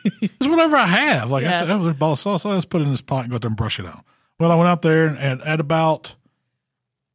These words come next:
Speaker 1: I don't know, so I'd say forty, forty-five minutes,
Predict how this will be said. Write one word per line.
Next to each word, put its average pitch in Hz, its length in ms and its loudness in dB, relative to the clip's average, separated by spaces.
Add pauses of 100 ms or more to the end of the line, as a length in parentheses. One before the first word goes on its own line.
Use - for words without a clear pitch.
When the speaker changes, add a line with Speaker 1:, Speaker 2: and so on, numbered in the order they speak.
(440)
Speaker 1:
I 190 60 -2
don't 196 100 2
know, 135 100 0
so 147 220 -2
I'd 180 160 -2
say 156 220 0
forty, 185 480 2
forty-five 160 680 0
minutes, 135 640 -2